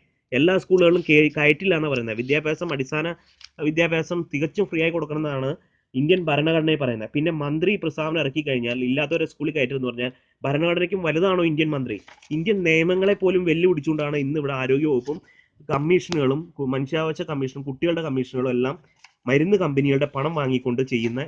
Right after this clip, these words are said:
പ-, ക്രിയകളാണ് ഈ കാണുന്നതെല്ലാം. ഇതിനകത്ത് എല്ലാം ക-, ഒറ്റ നോട്ടത്തിൽ അറിയാം, മരിച്ച കുട്ടികളുടെ ഒന്നും വാക്സിനേഷൻ്റെ പേരുകൾ കൊടുക്കുന്നില്ല, കമ്പനിയുടെ പേര് കൊടുക്കുന്നില്ല. ഇത് തന്നെ മ-, വാക്സിൻ കമ്പനികളെ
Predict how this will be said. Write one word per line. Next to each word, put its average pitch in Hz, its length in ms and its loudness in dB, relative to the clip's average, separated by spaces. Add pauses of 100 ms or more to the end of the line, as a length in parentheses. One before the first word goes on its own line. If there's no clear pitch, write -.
(260)
പ-, 123 240 -12
ക്രിയകളാണ് 127 680 -2
ഈ 117 60 -6
കാണുന്നതെല്ലാം. 101 560 -12 (500)
ഇതിനകത്ത് 190 400 2
എല്ലാം 196 360 2
ക-, 185 140 -4
ഒറ്റ - 280 -6
നോട്ടത്തിൽ 190 360 0
അറിയാം, 156 320 0
മരിച്ച 156 260 0
കുട്ടികളുടെ 156 420 0
ഒന്നും 170 360 -2 (380)
വാക്സിനേഷൻ്റെ 160 560 -2
പേരുകൾ 147 440 4
കൊടുക്കുന്നില്ല, 127 480 0
കമ്പനിയുടെ 151 440 0
പേര് 135 200 2
കൊടുക്കുന്നില്ല. 113 400 0 (340)
ഇത് 160 180 -2
തന്നെ 196 280 2
മ-, 165 240 -2
വാക്സിൻ 160 300 -2
കമ്പനികളെ 165 500 0